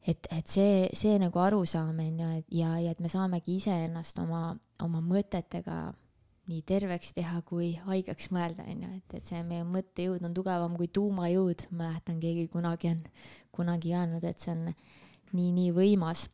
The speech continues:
Ja oma alateadvust, äh, me saamegi programmeerida siis tegelikult kordustega, et, et mida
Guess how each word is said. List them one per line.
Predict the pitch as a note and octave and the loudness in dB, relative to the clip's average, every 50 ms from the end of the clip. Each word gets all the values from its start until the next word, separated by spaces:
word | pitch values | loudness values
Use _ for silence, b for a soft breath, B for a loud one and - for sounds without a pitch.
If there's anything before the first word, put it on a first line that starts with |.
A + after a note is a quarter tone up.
| B B B B B B B B B B - | B B B B B B B B B B 0
Ja | F3+ E3+ E3+ | 0 2 2
oma | F3 F3 E3+ E3+ E3 E3 E3+ | 2 2 2 0 2 2 4
alateadvust, | F#3+ G3+ G#3+ F#3+ E3 - F#3 G3 G3 F#3 E3 - E3 E3 D#3+ - - - - - - | 4 4 4 4 4 4 4 4 4 2 2 0 -2 -4 -4 -2 -4 -6 -8 -6 -4
äh, | E3+ E3+ - - - - | -2 -2 -2 -4 -4 -4
me | F3+ E3 | -6 -4
saamegi | - F#3 F#3 F#3 F3+ F3+ E3+ - F3 | -2 0 0 2 2 0 0 -2 -2
programmeerida | - - F3 E3+ E3 E3+ E3+ F3 F3+ F#3+ G3 G3 F#3+ F#3 F3 E3+ E3 - E3 E3 | -2 0 0 0 0 0 0 2 2 4 4 6 6 4 4 2 0 -2 -2 -6
siis | D#3+ - F3 E3+ E3 - - | -4 -4 -6 -6 -6 -8 -4
tegelikult | - F3+ F3 F#3 F3 E3+ E3 E3 - - - E3 E3 - - | -2 -2 0 2 0 0 0 -2 -4 -4 -6 -6 -6 -6 0
kordustega, | - G#3+ G#3+ G3+ F#3 - G3+ - - - - - - - F3 | 2 2 2 2 0 -4 -6 -8 -8 -10 -10 -8 -8 -8 -8
et, | F#3 - E3+ | -6 -6 -6
et | E3+ F3 | -4 -2
mida | F3 F3 F3 F3+ F3 | -2 -2 -2 -2 -4